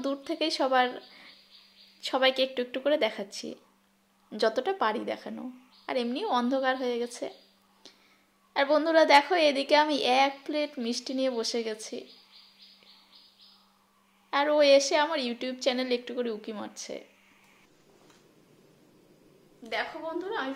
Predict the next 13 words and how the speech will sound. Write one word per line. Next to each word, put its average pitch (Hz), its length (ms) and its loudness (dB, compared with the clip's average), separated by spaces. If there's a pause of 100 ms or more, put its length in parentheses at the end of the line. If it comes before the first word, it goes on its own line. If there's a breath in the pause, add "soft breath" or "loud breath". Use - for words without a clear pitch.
finally 269 400 -8
বাড়ি 240 180 -2
চলে 262 320 -8
এসেছি। 269 280 -10 (600 loud breath)
এখন 294 240 -6
বাজে 294 200 -2
রাত্রি 226 340 -8
বারোটা, 202 420 -6 (720 soft breath)
আর 294 160 -2
বেরিয়েছি 285 420 -6 (100)
সেই 415 240 -8
দুপুর 285 300 -10
দেড়টার 226 340 -4